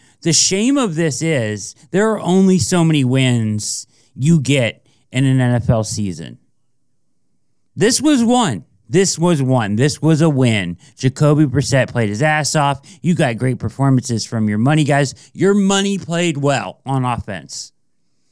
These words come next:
You should win that game. You put up thirty points. No fucking way the Jets should score more than thirty points on you, on this defense. No fucking way.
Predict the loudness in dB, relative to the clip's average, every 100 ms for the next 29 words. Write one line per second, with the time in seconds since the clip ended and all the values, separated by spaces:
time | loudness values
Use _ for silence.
0 | _ 0 2 4 2 0 0 0 2 0
1 | -2 -4 -2 0 -2 -2 0 0 -2 -2
2 | 0 0 -2 -2 -2 -4 -14 _ _ -2
3 | 0 -2 -4 -4 -2 0 0 2 0 -2
4 | -2 -2 -2 -2 -4 -4 0 2 4 4
5 | 2 0 0 -2 -2 -2 -2 -4 -2 -2
6 | -4 -2 2 2 0 -2 -4 -4 -10 -12
7 | -18 -18 _ _ _ 0 2 0 -2 -2
8 | -2 0 0 2 0 -4 -12